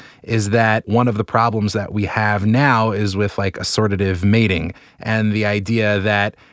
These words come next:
it's much more common now for people of similar social classes to get together. And the idea of people from different social classes getting together is just much more a thing of the past. So what's happened is that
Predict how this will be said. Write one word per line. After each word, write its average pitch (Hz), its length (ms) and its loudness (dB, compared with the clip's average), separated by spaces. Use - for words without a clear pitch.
it's 135 220 0
much 131 340 2
more 120 160 4
common 117 400 0
now 107 280 0
for 101 180 -8
people 104 720 -4
of 107 220 -2
similar 113 440 2
social 107 340 -2
classes 98 640 -2
to 107 200 -2
get 101 220 -4
together. 101 640 0
And 113 180 2
the 107 80 2
idea 107 320 2
of 101 80 -4
people 107 280 0
from 104 200 0
different 117 320 2
social 101 260 -2
classes 98 680 -2
getting 104 400 -2
together 101 400 0
is 92 140 -2
just - 240 -4
much 123 280 2
more 117 140 2
a 101 40 -6
thing 107 160 -2
of 92 60 -6
the - 60 -6
past. - 480 -4
So 135 320 4
what's 135 260 -2
happened 165 500 2
is 110 200 -2
that 113 360 0